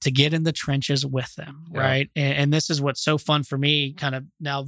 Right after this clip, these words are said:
Speaker 1: have done this for a little bit, is for you to talk to a business owner that I've been in the trench with. And they say, "Man, you know, for Western, no retainer,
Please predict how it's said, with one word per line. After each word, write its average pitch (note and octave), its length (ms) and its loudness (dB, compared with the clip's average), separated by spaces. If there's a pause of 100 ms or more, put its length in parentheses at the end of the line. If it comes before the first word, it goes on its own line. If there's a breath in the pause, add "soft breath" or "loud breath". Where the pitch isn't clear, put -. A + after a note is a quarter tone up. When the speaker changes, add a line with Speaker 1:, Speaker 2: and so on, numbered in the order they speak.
Speaker 1:
have C#3 240 -8
done D3 180 -2
this C#3+ 160 -6
for C3+ 160 -8
a C3 40 -6
little C3 220 -4
bit, C3+ 340 -2
is C3 260 0 (640 loud breath)
for - 120 0
you D3 100 8
to C#3+ 60 0
talk C#3+ 260 0
to - 80 -4
a - 20 -2
business D3 360 0
owner C#3 220 4
that C3 120 2
I've B2+ 160 2
been C3+ 140 2
in C3+ 100 2
the C3 60 0
trench D#3 360 -2
with. C3+ 280 -10
And C3+ 120 -2
they C3+ 80 2
say, C3 180 0
"Man, C#3 260 4
you C3+ 80 2
know, C3 200 2 (760 loud breath)
for D3 220 -4
Western, C#3 680 0 (520)
no C#3+ 360 0
retainer, D3 720 -2